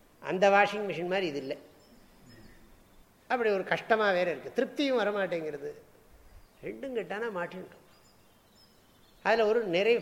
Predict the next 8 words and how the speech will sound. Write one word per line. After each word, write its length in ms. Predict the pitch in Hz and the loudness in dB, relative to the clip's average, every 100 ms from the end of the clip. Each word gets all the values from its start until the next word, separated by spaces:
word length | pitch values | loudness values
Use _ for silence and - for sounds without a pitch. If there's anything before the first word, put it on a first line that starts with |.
| - | 2
பெர்ஃபெ-, 480 | 214 214 - - - | 2 2 -10 -16 -2
பெர்ஃபெக்ஷனை 460 | 220 196 262 254 240 | -2 2 0 -2 -4
எதிர்பார்க்கிறோம். 760 | 214 208 214 190 185 175 170 175 - - | -2 -2 2 2 2 -4 -6 -10 -12 -4
பெர்ஃபெக்ஷன் 500 | 202 196 226 208 202 | -2 0 -2 -2 -2
நடக்குமோன்னா, 640 | 180 180 208 202 196 156 - - - - - - - - 120 | -2 -2 -2 -2 0 -2 -8 -20 -20 -20 -20 -20 -20 -12 -2
அனாத்மா 640 | 165 214 208 - 220 220 202 | 2 4 2 -2 0 0 0
துவைத்தத்துல 720 | 151 185 214 220 214 - 214 220 | 2 2 2 0 0 0 -2 0
never 420 | 147 175 214 | 0 2 2